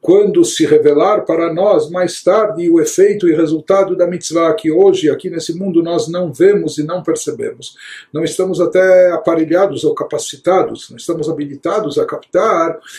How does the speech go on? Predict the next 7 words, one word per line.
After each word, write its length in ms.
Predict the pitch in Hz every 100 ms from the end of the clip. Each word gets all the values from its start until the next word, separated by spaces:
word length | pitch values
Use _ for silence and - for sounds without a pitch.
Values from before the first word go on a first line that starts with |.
| -
o 60 | 131
efeito 340 | 135 196 175
espiritual 640 | 143 - 170 165 202 208
desencadeado 960 | - 170 151 170 180 202 214 175 175 170 _ _ _ _ _
por 120 | 165
cada 280 | 165 190 190
mitzvah. 580 | 185 190 - 185 175